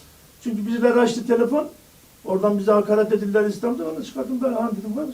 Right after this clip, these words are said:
bakanlığın müfettişini de. E sen nereden geldi? Sana benim nereden geldiği önemli mi ya? Hep şeye bakıyorlar. Sen nereden duydun? Ya doğru mu yalan mı? Benim nereden duyduğumun ne önemi var?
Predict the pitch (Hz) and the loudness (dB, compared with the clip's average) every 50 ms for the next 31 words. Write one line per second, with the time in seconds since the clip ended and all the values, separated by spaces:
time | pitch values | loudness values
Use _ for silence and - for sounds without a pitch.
0 | - 190 202 185 - 202 202 202 196 190 190 180 - 202 190 - - 165 - 247 | -10 -10 -10 -10 -8 -8 -6 -6 -6 -8 -8 -10 -8 -8 -8 -8 -10 -12 -10 -10
1 | 269 - - 196 - - - - - - - 202 240 254 254 247 247 262 262 233 | -10 -10 -12 -16 -16 -18 -20 -14 -8 -6 0 2 2 2 4 4 8 8 8 8
2 | 214 220 202 180 170 160 135 131 - - - - 143 143 147 143 156 156 165 165 | 8 2 0 0 0 -2 -2 -4 -6 -10 -12 -10 -8 -6 -4 -4 -2 -2 -2 -2
3 | 160 165 170 160 156 170 165 165 170 165 165 156 151 151 151 160 185 - 415 - | 0 0 0 0 0 -2 -2 -2 -2 -2 0 -2 -2 -2 -2 -2 -2 -4 -4 -4
4 | 370 339 - - - - - - - - - - - - - - 220 269 269 - | -6 -6 -8 -8 -12 -20 -20 -20 -20 -20 -20 -20 -20 -20 -6 4 6 6 6 6
5 | - 214 226 240 214 208 - - - 147 139 127 123 113 110 - - - - - | 6 4 6 6 6 4 4 2 0 -2 0 0 0 -2 -4 -6 -14 -20 -20 -20
6 | - - - - - - - - - - - - - - - - _ _ _ - | -20 -20 -20 -20 -20 -20 -20 -20 -20 -20 -20 -20 -20 -20 -20 -20 _ _ _ -20
7 | - - - - - - 254 302 311 320 320 311 - 262 254 208 175 - 160 139 | -20 -20 -20 -12 0 8 8 8 12 12 12 12 12 10 6 6 6 2 -2 -2
8 | - - 135 - - - - - - 165 190 233 262 240 208 - - - 247 311 | -2 -4 -10 -14 -14 -18 -20 -12 0 4 6 6 6 6 4 0 0 6 8 8
9 | 349 330 302 320 370 427 403 403 392 370 403 381 269 208 160 139 - - 208 240 | 10 10 6 6 6 6 6 6 6 6 4 4 2 0 -2 -2 2 4 4 4
10 | 262 262 254 285 277 262 277 262 254 254 254 247 226 254 240 240 254 440 494 508 | 6 6 6 8 8 10 10 8 8 8 6 6 6 4 2 2 6 8 10 10
11 | 453 403 220 208 190 180 175 165 143 | 10 10 8 6 6 6 4 4 4